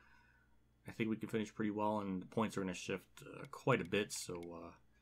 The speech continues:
I think we'll be on the re-, on the good end of it. Uh,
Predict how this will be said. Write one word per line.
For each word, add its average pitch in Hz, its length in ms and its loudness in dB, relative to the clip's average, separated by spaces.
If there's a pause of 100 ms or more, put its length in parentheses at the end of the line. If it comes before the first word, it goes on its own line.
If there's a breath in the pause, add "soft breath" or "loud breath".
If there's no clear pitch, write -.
(300 soft breath)
I 98 60 0
think 160 180 4
we'll 151 80 4
be 156 80 6
on 147 100 6
the 135 60 6
re-, 120 340 -2
on 117 140 2
the 101 80 2
good 123 200 6
end 139 180 8
of 147 100 2
it. 151 80 4 (340)
Uh, 107 160 -6